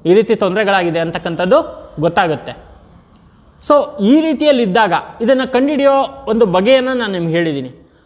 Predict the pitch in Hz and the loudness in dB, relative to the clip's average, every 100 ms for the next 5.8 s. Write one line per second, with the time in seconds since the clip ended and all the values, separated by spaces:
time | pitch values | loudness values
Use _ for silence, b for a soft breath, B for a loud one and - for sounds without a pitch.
0 | - 156 196 233 190 214 226 233 233 - | -4 0 2 4 4 2 0 -2 -4 -10
1 | - 175 185 190 151 165 226 240 226 214 | -8 -4 -2 -4 -4 0 2 2 0 -2
2 | 233 202 196 214 180 - - 175 220 220 | -2 -2 -2 -2 -2 -6 -10 -6 -2 -2
3 | 190 190 190 220 - B B 151 175 - | -2 0 2 0 -2 B B -4 -2 0
4 | 240 220 220 208 220 233 190 220 220 233 | 2 2 0 0 2 2 4 2 2 0
5 | 220 214 - 208 196 - 160 | 2 0 -2 -2 -2 -4 -6